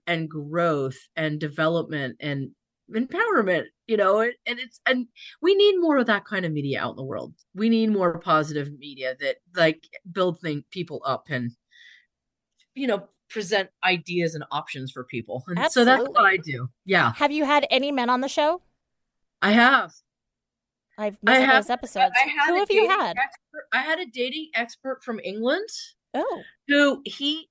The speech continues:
Speaker 1: he runs this, he runs this, um, website that's the dating industry site. It's a site about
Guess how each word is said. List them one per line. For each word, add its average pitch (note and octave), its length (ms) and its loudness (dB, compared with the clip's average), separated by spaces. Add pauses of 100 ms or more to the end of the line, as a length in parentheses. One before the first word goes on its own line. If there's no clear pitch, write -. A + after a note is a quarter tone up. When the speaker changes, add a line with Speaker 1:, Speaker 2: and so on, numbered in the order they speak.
(100)
Speaker 1:
he C#4+ 260 -6
runs C4+ 540 0
this, A#3+ 260 -6 (280)
he C#4+ 120 -2
runs A#3+ 460 0
this, D4+ 200 -8 (360)
um, E3+ 340 2
website F#3+ 800 -2
that's E3+ 220 -6
the D#3+ 140 -6 (140)
dating A3+ 520 -2 (100)
industry F#3 760 -8 (260)
site. - 460 -6 (180)
It's F#3+ 160 -10
a - 60 -6
site B3+ 420 -4
about F3+ 380 2